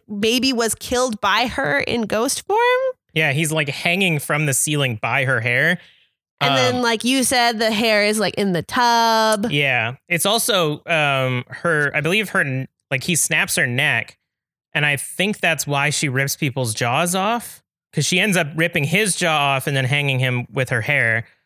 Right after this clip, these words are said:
Speaker 2: She also rips off Yoko's jaw. It's, like, part of what she does, I
Speaker 1: Yeah,
Speaker 2: guess.
Speaker 1: yeah. And then I do, as we close this off, I wanna say that, uh, domestic violence is a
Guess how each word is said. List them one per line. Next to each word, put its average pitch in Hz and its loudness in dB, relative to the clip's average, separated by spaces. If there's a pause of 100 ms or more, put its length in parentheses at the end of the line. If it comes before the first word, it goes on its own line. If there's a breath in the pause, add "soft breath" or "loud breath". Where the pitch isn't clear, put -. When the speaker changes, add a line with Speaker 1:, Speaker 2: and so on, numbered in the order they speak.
(160 soft breath)
Speaker 2:
She - -4
also 196 0
rips 175 -2
off 147 0
Yoko's 147 0
jaw. 151 0 (260)
It's, 135 -4
like, 117 -2
part 147 0
of 120 -4
what 139 0
she 131 -2
does, 135 0
I 156 2
Speaker 1:
Yeah, 233 2
Speaker 2:
guess. 196 -10 (160)
Speaker 1:
yeah. 214 0 (920)
And 277 2
then 277 2
I 254 0
do, 277 -2
as 254 2
we 254 0
close 240 -2
this 208 -2
off, 208 0
I 214 -2
wanna 220 0
say 214 0
that, 196 0
uh, 202 2
domestic 202 -2
violence 190 0
is 175 -2
a 175 -4